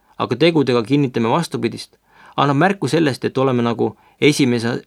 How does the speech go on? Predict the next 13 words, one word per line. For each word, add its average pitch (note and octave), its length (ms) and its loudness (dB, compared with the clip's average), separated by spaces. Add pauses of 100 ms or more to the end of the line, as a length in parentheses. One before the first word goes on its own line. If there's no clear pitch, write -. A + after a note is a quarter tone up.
sajandi A#2+ 400 -2
kreetalased, A#2 680 -4 (280)
luiskajad, D#3 640 0 (280)
tigedad D3+ 420 0
loomad C#3+ 360 0 (200)
ja F#2+ 100 -8
laisklevad G#2 440 -6
vatsad. - 460 -6 (1400)
Eesti F3+ 400 4
esimesel C3+ 480 2 (460)
rahvuslikul C3 800 0
ärkamise C3+ 540 0
ajal C3 240 0